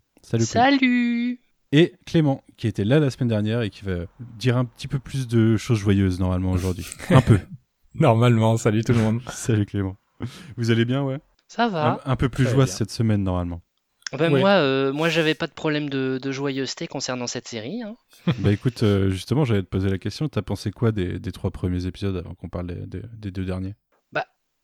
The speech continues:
Speaker 2: en fait, euh, bah déjà, il faut partir de la base. Ce qu'il y a, c'est que quel était mon rapport à Moon Knight avant la série ? Et, euh, mon, mon rapport à Moon Knight avant la série, il était, euh, infime.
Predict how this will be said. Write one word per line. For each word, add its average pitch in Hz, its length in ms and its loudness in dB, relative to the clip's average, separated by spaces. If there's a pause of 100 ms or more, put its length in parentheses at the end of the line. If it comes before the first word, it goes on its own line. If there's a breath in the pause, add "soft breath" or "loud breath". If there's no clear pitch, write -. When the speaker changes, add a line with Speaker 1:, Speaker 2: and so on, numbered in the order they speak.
(100)
Speaker 2:
en 170 120 -4
fait, 240 360 -2
euh, 139 880 -2 (280)
bah 139 60 -8
déjà, 156 240 0
il 180 80 -4
faut 156 140 -4
partir 160 300 -2
de 151 40 -4
la 160 120 4
base. 175 260 0
Ce - 60 -6
qu'il - 100 -8
y - 20 -2
a, 165 60 -4
c'est 135 160 -6
que 131 200 -8 (440 loud breath)
quel 139 160 -2
était 151 160 -4
mon 147 160 -4
rapport 135 260 -4
à 143 80 -2
Moon 135 140 -6
Knight 151 340 -6
avant 139 220 -2
la 135 100 -2
série ? 143 400 -8 (540 loud breath)
Et, 123 240 -8
euh, 113 140 -6
mon, 127 340 -8
mon 127 340 -10
rapport 135 260 -4
à 135 60 -4
Moon 135 120 -6
Knight 143 260 -8
avant 123 100 -6
la 120 140 -6
série, 151 320 -10
il 147 80 -8
était, 147 360 -8
euh, 101 360 -8 (880)
infime. 127 560 -6